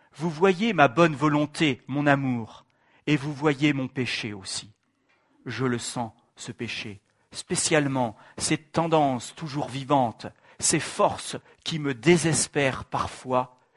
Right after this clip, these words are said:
qui me font sentir ma pauvreté, ma misère.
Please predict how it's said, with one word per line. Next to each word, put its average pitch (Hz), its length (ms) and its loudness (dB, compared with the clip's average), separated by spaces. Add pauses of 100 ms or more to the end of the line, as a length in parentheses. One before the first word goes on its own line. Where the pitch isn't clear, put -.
(240)
qui 170 160 -6
me 156 140 -2
font 143 280 -8
sentir 135 760 -6 (220)
ma 123 160 2
pauvreté, 120 840 -4 (320)
ma 117 140 0
misère. 104 540 -6